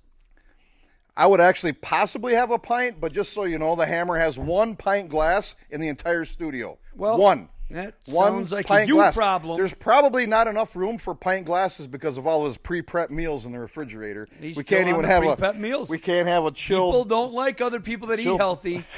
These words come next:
Speaker 1: <laughs>
Speaker 2: No, no, no.
Speaker 1: I don't. There's no burgers. There's no
Speaker 2: No
Speaker 1: steaks
Speaker 2: burgers.
Speaker 1: in there.
Speaker 2: I eat plenty of burgers and
Speaker 1: No
Speaker 2: steak.
Speaker 1: gallon of
Speaker 2: Pay
Speaker 1: milk.
Speaker 2: attention.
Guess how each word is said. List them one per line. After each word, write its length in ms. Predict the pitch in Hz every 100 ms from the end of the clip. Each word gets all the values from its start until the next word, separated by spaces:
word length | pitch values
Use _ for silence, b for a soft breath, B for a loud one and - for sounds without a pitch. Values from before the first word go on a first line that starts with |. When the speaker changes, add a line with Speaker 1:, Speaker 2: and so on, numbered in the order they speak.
| B
Speaker 1:
<laughs> 180 | B
Speaker 2:
No, 440 | 147 160 170 190 220
no, 380 | 226 240 247 262
no. 1400 | 254 247 254 262 269 247 214 220 214 220 226 226 226 233
Speaker 1:
I 100 | 208
don't. 160 | 202
There's 220 | 156 165 135
no 220 | 214 302
burgers. 560 | 277 269 262 262 240
There's 240 | - 143 139
no 120 | 220
Speaker 2:
No 60 | 269
Speaker 1:
steaks 160 | 202
Speaker 2:
burgers. 360 | 240 240 214 240
Speaker 1:
in 160 | 233
there. 300 | 220 220 220 180 220 _ -
Speaker 2:
I 120 | 180
eat 100 | 233
plenty 220 | 180 185
of 100 | 139
burgers 200 | 151 151
and 60 | 147
Speaker 1:
No 140 | 202
Speaker 2:
steak. 80 | 190
Speaker 1:
gallon 260 | 185 208 226
of 60 | 214
Speaker 2:
Pay 60 |
Speaker 1:
milk. 260 | 196 208 226
Speaker 2:
attention. 180 | 131 113